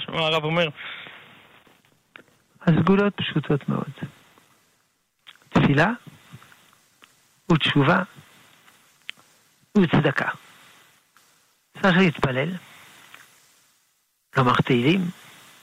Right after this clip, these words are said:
Speaker 2: וגם התפילות הקבועות צריך לומר, אה, כמו שצריך, בכוונה. ב', תשובה.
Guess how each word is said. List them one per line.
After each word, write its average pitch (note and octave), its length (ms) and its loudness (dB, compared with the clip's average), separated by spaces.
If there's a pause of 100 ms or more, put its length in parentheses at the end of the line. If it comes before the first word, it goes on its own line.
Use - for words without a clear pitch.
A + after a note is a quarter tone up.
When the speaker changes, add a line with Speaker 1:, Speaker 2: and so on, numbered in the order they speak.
(760)
Speaker 2:
וגם F3 240 4
התפילות E3 500 2
הקבועות D3 640 0 (920)
צריך D3+ 300 2
לומר, C#3+ 460 2 (140)
אה, A2+ 340 -6 (1000)
כמו C#3 200 2
שצריך, - 600 -2 (840)
בכוונה. B2+ 500 0 (1800)
ב', E3 120 2 (1300)
תשובה. D#3+ 440 2